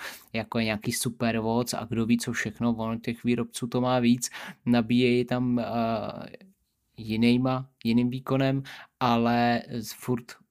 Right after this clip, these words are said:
uvádějí, že to neničí tu baterku, že ta baterka to vydrží, že má zgarantováno x stovek cyklů,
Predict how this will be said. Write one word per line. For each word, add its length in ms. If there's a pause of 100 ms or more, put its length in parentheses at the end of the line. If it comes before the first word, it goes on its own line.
uvádějí, 560
že 140
to 140
neničí 600
tu 120
baterku, 480
že 100
ta 100
baterka 440
to 140
vydrží, 640
že 160
má 300
zgarantováno 1120
x 280
stovek 400
cyklů, 600